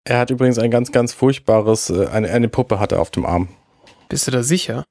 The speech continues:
Speaker 1: Ich bin extrem sicher.
Speaker 2: Weil sie hat's,
Speaker 1: Ich hab ein
Speaker 2: die hatte sich bewegt.
Speaker 1: Ich hab einen Screenshot gerade gemacht von einer Puppe auf seinem Arm.
Speaker 2: Das hatte ich mir nämlich erst auch gedacht, und dann hat sich dieses, dieses, äh, kleine Ding bewegt.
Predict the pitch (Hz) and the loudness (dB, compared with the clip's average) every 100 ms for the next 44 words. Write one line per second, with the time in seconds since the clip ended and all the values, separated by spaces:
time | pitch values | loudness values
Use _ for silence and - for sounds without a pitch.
0 | _ _ _ - 113 - 104 92 92 - | _ _ _ -4 -2 0 0 2 0 0
1 | 98 90 82 143 139 151 - - 113 90 | 0 0 0 0 2 0 0 -2 0 0
2 | 95 170 160 170 160 147 135 165 139 - | 2 2 0 0 -2 -2 0 0 0 -6
3 | - - _ _ _ _ _ - - 107 | -16 -16 _ _ _ _ _ -12 -4 -2
4 | 123 127 120 113 - 131 135 113 101 101 | 0 2 0 0 2 2 2 -2 2 2
5 | 101 101 98 107 - 95 92 92 - 107 | 2 2 2 0 -2 -2 2 0 0 0
6 | 95 87 - 82 71 76 90 - _ - | 2 0 -2 -4 -2 -2 -4 -10 _ -8
7 | 147 - 160 175 185 170 - 175 180 233 | -4 -2 -2 0 2 2 2 0 0 0
8 | 190 160 - 190 180 175 185 190 190 - | 0 -2 0 0 2 0 -4 0 0 0
9 | - - - - _ _ 175 165 165 - | -6 -16 -20 -20 _ _ 0 2 2 2
10 | 156 156 - - 165 151 165 160 170 185 | 4 2 0 -2 0 2 0 0 0 0
11 | 247 - - - - - - - - - | -2 -8 -12 -12 -10 -12 -12 -18 -20 -20
12 | _ _ 151 165 180 107 - - - | _ _ 2 4 2 0 -6 -14 -16